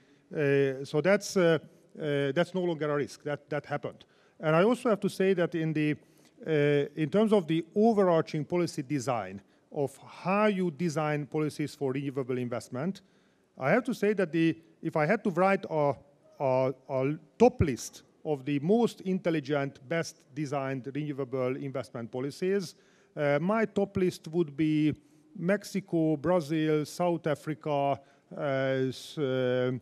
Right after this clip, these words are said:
Chile probably would make it, uh, to the list, uh, as well.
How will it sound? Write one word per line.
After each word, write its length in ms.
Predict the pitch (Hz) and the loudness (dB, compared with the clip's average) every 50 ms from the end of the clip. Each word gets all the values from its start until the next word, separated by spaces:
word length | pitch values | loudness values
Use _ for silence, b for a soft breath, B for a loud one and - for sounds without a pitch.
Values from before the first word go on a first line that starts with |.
| - _ _ _ - | -10 _ _ _ -10
Chile 500 | - - 196 208 190 180 170 165 160 156 | -4 0 0 2 2 2 2 2 2 0
probably 540 | 156 - 165 160 143 160 151 139 147 151 143 | 0 -2 -2 -2 0 0 -2 -2 -2 -4 -4
would 180 | 131 147 127 | -4 -4 -4
make 280 | 135 147 147 143 139 - | -4 -2 -4 -2 -2 -4
it, 300 | 143 139 139 - - - | -4 -4 -6 -8 -8 -4
uh, 220 | 156 143 139 135 | -2 0 0 0
to 140 | 131 - 139 | -2 -4 -4
the 100 | 127 135 | -4 -2
list, 440 | 131 135 135 123 - - - - 165 | -2 -2 -4 -4 -6 -10 -10 -6 -2
uh, 220 | 143 135 131 135 - | -2 0 0 -2 -4
as 220 | 131 131 123 110 123 | -4 -6 -8 -6 -4
well. 380 | 147 151 147 151 147 147 151 | -2 0 2 2 2 2 2